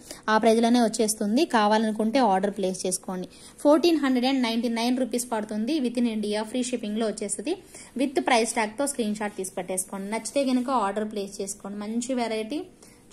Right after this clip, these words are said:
చూడముచ్చటగా వచ్చింది సెట్ అయితే మాత్రం. ఓకేనా? So చాలా బాగుంది కదా సెట్ అయితే.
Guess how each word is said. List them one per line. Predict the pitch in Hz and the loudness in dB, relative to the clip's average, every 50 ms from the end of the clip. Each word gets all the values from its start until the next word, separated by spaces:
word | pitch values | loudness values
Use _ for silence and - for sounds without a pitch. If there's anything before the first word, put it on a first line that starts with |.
| - 285 | -4 -2
చూడముచ్చటగా | 285 294 302 294 285 269 247 - 233 233 220 254 247 | 0 0 2 2 0 -2 -2 -4 -6 -4 -2 0 0
వచ్చింది | 233 208 - - - 202 196 190 | 0 0 -2 -6 -8 -10 -8 -6
సెట్ | - 208 180 175 - 180 | -6 -6 -6 -8 -8 -8
అయితే | 185 185 185 208 | -8 -6 -6 -8
మాత్రం. | 202 190 180 180 185 190 190 - - - | -10 -10 -12 -12 -12 -14 -14 -14 -14 -14
ఓకేనా? | 220 214 233 269 294 349 - - - - - - - 247 | -12 -8 -6 -6 -6 -6 -8 -12 -20 -20 -20 -10 -6 -6
So | 226 | -6
చాలా | 233 - 262 254 262 277 277 | -4 -2 0 0 0 2 0
బాగుంది | 277 269 254 262 262 254 254 | 0 0 0 0 0 0 0
కదా | 247 247 240 262 | 2 2 2 2
సెట్ | 269 269 247 226 214 - | 0 0 -4 -4 -4 -4
అయితే. | 247 240 240 302 339 370 | -6 -4 -4 -6 -8 -8